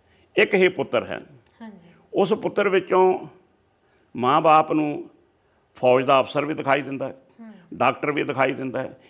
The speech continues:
Speaker 1: ਇੰਜੀਨੀਅਰ ਵੀ ਦਿਖਾਈ ਦਿੰਦਾ ਹੈ, ਆਗਿਆਕਾਰ ਪੁੱਤਰ ਵੀ ਦਿਖਾਈ ਦਿੰਦਾ ਹੈ, ਉਹਦੇ ਵਿੱਚ ਸਭ ਕੁਝ ਦਿਖਾਈ ਦਿੰਦਾ ਹੈ।
Speaker 2: ਹੂੰ।
Speaker 1: ਹੁਣ ਉਹ ਹੈ ਤਾਂ ਨਾਰਮਲ ਇਨਸਾਨ ਹੈਗਾ।
Speaker 2: ਬਿਲਕੁਲ।
Speaker 1: ਮਤਲਬ ਉਹ ਕੋਈ,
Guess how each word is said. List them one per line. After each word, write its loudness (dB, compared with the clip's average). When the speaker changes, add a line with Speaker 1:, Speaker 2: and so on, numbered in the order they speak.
Speaker 1:
ਇੰਜੀਨੀਅਰ 2
ਵੀ -2
ਦਿਖਾਈ 0
ਦਿੰਦਾ -8
ਹੈ, -12
ਆਗਿਆਕਾਰ 2
ਪੁੱਤਰ -4
ਵੀ -4
ਦਿਖਾਈ -4
ਦਿੰਦਾ -6
ਹੈ, -14
ਉਹਦੇ 0
ਵਿੱਚ -2
ਸਭ 2
ਕੁਝ 2
ਦਿਖਾਈ 2
ਦਿੰਦਾ -8
ਹੈ। -16
Speaker 2:
ਹੂੰ। -18
Speaker 1:
ਹੁਣ -2
ਉਹ 2
ਹੈ 4
ਤਾਂ 0
ਨਾਰਮਲ 2
ਇਨਸਾਨ 0
ਹੈਗਾ। 0
Speaker 2:
ਬਿਲਕੁਲ। -18
Speaker 1:
ਮਤਲਬ 0
ਉਹ 2
ਕੋਈ, 0